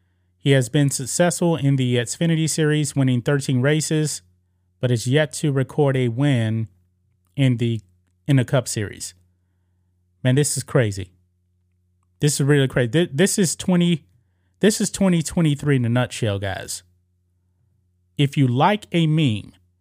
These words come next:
if you go against, you know, not worshiping at the feet of, uh, Saint George Floyd, you're gonna lose your job. This is crazy. This is why Elon Musk now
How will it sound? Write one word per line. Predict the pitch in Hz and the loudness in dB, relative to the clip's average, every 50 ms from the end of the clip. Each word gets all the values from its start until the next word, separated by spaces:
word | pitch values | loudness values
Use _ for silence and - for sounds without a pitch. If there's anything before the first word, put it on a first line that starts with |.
| _ _ - | _ _ -2
if | 139 127 - - | -2 0 0 0
you | 143 | -2
go | 123 107 160 175 202 214 | 0 2 2 4 4 4
against, | 202 180 151 185 170 156 156 160 147 - - - _ _ _ _ _ _ _ _ _ _ _ _ _ _ _ _ _ - | 0 0 -2 0 0 0 0 0 -2 -4 -8 -12 _ _ _ _ _ _ _ _ _ _ _ _ _ _ _ _ _ -2
you | - 143 | 0 2
know, | 147 143 143 139 135 - - | 4 4 4 2 0 -2 0
not | 139 151 160 165 139 | 2 2 2 2 0
worshiping | 135 131 151 160 151 - - - 165 156 147 | 0 0 2 2 0 -2 -4 -2 0 0 2
at | 135 120 | 0 -2
the | - - | -4 -6
feet | - 156 156 147 | -2 -2 0 0
of, | 143 120 | 2 2
uh, | 135 131 127 123 | 2 0 0 0
Saint | 117 - - 160 156 143 123 | -2 -2 0 0 0 0 0
George | 139 143 139 127 - | 0 0 0 0 -2
Floyd, | - 156 156 160 160 - - _ _ _ _ _ _ _ _ _ _ | 0 2 2 2 2 0 -4 _ _ _ _ _ _ _ _ _ _
you're | - 151 156 | 4 4 4
gonna | 143 139 | 6 4
lose | 135 120 | 2 0
your | 113 107 | -2 -2
job. | - 123 104 - - _ _ _ _ _ _ _ _ _ _ _ _ _ _ _ _ _ _ _ _ _ | -4 -4 -4 -4 -8 _ _ _ _ _ _ _ _ _ _ _ _ _ _ _ _ _ _ _ _ _
This | - 175 165 - | 0 0 0 0
is | |
crazy. | - - - 160 131 117 | -2 0 2 2 2 2
This | 131 185 202 - - | 0 0 0 0 -2
is | 190 - | -4 -2
why | - 170 160 165 | -2 -2 -2 0
Elon | 175 170 165 147 135 131 | 0 2 2 2 2 2
Musk | 139 139 135 - - | 2 0 0 0 -2
now | 127 117 117 113 113 113 107 | -2 -2 -2 -2 -4 -6 -8